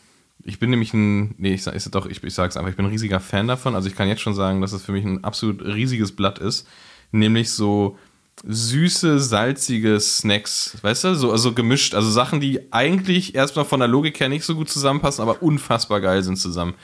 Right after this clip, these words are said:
Ich liebe zum Beispiel diese kleinen, es gibt auch diese kleinen Brezel mit Schoko überzogen. Alter, das ist das Geilste überhaupt.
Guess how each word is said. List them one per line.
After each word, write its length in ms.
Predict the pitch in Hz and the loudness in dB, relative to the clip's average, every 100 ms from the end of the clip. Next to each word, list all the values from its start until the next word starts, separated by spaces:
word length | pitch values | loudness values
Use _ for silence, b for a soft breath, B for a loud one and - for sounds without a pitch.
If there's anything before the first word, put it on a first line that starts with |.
| B B B | B B B
Ich 100 | 110 | 0
liebe 100 | 131 | 2
zum 100 | 139 | 4
Beispiel 160 | 117 120 | 4 2
diese 180 | 113 107 | 2 0
kleinen, 440 | - 107 120 131 | 0 0 2 0
es 80 | 117 | -2
gibt 120 | 120 | -2
auch 80 | 117 | -2
diese 180 | 104 98 | 0 -2
kleinen 380 | - 110 127 | -2 0 0
Brezel 400 | 120 113 135 - | 0 0 0 0
mit 140 | 123 107 | 0 0
Schoko 260 | 127 117 | -2 -2
überzogen. 480 | 87 85 - 87 85 - b b b b b - | 0 -2 -2 -4 -4 -8 b b b b b -6
Alter, 220 | 98 92 | -4 -2
das 120 | 87 | -2
ist 60 | - | -4
das 140 | 95 | -4
Geilste 360 | - 85 85 - | -2 0 -2 -4
überhaupt. 400 | 80 85 82 - | -4 -4 -6 -12